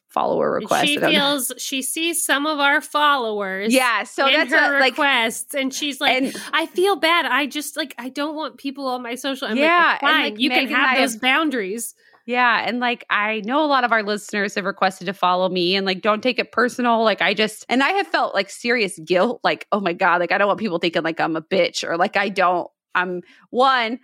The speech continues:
Speaker 1: I have, like, hundreds of text messages that I don't even respond to, and, like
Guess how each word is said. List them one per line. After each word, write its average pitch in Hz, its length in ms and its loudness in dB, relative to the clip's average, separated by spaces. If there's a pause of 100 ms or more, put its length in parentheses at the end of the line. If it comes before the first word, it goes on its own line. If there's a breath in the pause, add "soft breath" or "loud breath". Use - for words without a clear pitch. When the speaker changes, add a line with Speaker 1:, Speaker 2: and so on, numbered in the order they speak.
(160 soft breath)
Speaker 1:
I 247 160 2
have, 427 360 0
like, 254 400 -2
hundreds 208 500 -2
of 170 120 -4
text - 320 -4
messages 247 540 -2
that 254 120 2
I 233 120 2
don't 240 240 2
even 240 240 -2
respond 240 560 0
to, 254 440 2
and, 175 200 0
like 156 360 -2